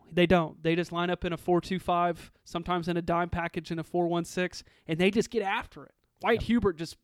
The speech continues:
Speaker 1: gets after it for four quarters, by the way. Love watching that guy play football. I know you were a little low on him whenever Oklahoma played, but damn, he's good.
Speaker 2: No, he's, he's good. I just,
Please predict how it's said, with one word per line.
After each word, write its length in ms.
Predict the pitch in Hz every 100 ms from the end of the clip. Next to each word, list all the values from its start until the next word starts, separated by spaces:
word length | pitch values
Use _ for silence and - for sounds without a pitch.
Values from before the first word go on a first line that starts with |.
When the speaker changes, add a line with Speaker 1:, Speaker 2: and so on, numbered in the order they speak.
| _
Speaker 1:
gets 180 | 214 196
after 360 | 190 196 - 160
it 80 |
for 100 | -
four 200 | 147 180
quarters, 360 | 165 175 151 139
by 160 | 165 160
the 80 |
way. 140 | 143 123 _ _ _
Love 260 | 160 208 180
watching 240 | 170 165
that 120 | 147 143
guy 100 | 139
play 160 | 147
football. 380 | 131 131 - - -
I 80 | 156
know 120 | 156
you 140 | 156 151
were 60 |
a 60 | 147
little 200 | 147 139
low 180 | 139 135
on 100 | 139
him 120 | 135
whenever 260 | 131 131
Oklahoma 320 | 131 123 127 127
played, 260 | 135 127 131
but 140 | 131 _ -
damn, 240 | 170 151
he's 160 | 139 143
good. 220 | - 117 _ _ _ _ _
Speaker 2:
No, 160 | 254 262
he's, 160 | 233
he's 400 | 208 180 196 202
good. 480 | 143 123 127 143 107
I 80 | 117
just, 380 | 120 117 -